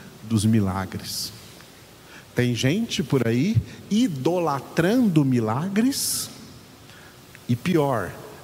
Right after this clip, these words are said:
idolatrando milagreiros, entre aspas. Isso é abominável aos olhos de Deus, porque os milagres que Deus opera,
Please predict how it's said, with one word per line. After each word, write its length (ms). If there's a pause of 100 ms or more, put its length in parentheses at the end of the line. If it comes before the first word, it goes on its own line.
idolatrando 1400 (540)
milagreiros, 2000 (640)
entre 320
aspas. 580 (1400)
Isso 220
é 40
abominável 800 (360)
aos 220
olhos 260
de 100
Deus, 480 (580)
porque 200
os 80
milagres 580
que 140
Deus 300
opera, 520